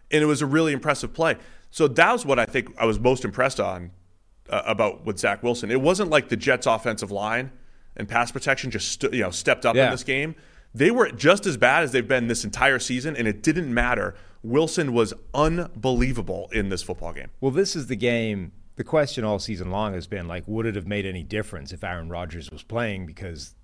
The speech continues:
Speaker 2: the pass protection, the rest of the team is so bad, like, you know, it, it's non-functional anyway. Well, this is the game that's like, hey, no, if you get a really good quarterback in the zone, it can work. It works fine. Like, Houston's defense is good, and it got a lot of pressure, and Zach Wilson was able to overcome it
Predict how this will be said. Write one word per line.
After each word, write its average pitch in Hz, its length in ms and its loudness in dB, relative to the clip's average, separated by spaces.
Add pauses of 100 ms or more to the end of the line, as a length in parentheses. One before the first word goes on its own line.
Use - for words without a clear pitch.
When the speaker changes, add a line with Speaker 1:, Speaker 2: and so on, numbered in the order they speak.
Speaker 2:
the - 80 -16
pass 95 260 -10
protection, 95 480 -10
the 82 80 -10
rest 87 180 -10
of 87 100 -12
the - 40 -14
team 92 180 -10
is 82 100 -10
so 82 180 -8
bad, 82 460 -10
like, 78 260 -12 (520)
you 82 120 -14
know, 69 120 -16
it, 87 460 -14
it's - 140 -16
non-functional 104 640 -6
anyway. 92 400 -4 (240)
Well, 123 100 2
this 180 160 4
is 117 60 -6
the 113 100 0
game 117 240 4
that's - 160 -6
like, 98 180 -4
hey, 131 160 4
no, 123 200 2
if 98 120 -6
you 139 60 -2
get 139 200 4
a 110 40 0
really 110 300 2
good 104 300 -2
quarterback 110 480 -2
in 104 100 -2
the 98 100 -6
zone, 107 420 -6 (720)
it 120 200 -2
can 131 280 2
work. 107 340 0 (100)
It 117 60 -6
works 120 220 0
fine. 123 360 2
Like, 98 240 -6
Houston's 147 400 -2
defense 113 460 -2
is 104 80 -8
good, 143 340 2
and 104 120 -4
it 113 120 -8
got 127 300 2
a 120 60 -2
lot 117 160 4
of 110 80 -4
pressure, 139 500 0
and 104 200 -4
Zach 110 260 -2
Wilson 113 260 -2
was 92 100 -6
able 101 200 -4
to 101 40 -8
overcome 101 480 -4
it 104 100 -2